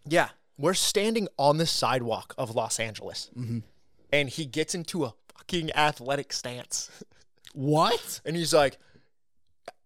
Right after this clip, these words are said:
Speaker 1: "You have to be an idiot." He's saying this to me. "You have to be an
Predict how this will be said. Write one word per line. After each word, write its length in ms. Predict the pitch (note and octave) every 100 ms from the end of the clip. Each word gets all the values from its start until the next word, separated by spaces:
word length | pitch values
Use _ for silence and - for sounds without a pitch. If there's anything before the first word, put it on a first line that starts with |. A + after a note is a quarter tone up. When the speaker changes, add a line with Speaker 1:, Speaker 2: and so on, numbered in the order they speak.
| - _ -
Speaker 1:
"You 200 | C#3 F#3+
have 120 | G3
to 60 | G3
be 220 | G3+ -
an 140 | D#3+ C#3+ -
idiot." 420 | E3 E3+ B2+ - -
He's 280 | - F3 -
saying 200 | - D4+ A#4
this 140 | G4 -
to 120 | A3
me. 280 | A#3 A3 - - _
"You 60 | E3+
have 80 | F3
to 80 | G3+
be 180 | G3
an 80 | E3+